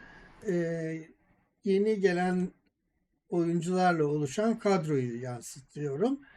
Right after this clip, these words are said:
Evet, bakın burada yıldızla işaretlediğim oyuncular, e, bu sene takıma katılan transferler. Bu transferler doğrultusunda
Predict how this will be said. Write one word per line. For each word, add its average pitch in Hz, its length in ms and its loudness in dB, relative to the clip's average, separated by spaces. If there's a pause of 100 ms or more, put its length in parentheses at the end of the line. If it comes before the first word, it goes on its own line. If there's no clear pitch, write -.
(360)
Evet, 202 300 6
bakın 233 280 2
burada 262 220 2
yıldızla 247 680 4
işaretlediğim 190 1000 0
oyuncular, 196 680 4 (500)
e, 190 40 -2 (760)
bu 233 160 0
sene 202 340 0
takıma 202 440 -2
katılan 185 640 -2 (260)
transferler. 147 800 -4 (1500)
Bu 320 180 2
transferler 233 880 4
doğrultusunda 175 1120 4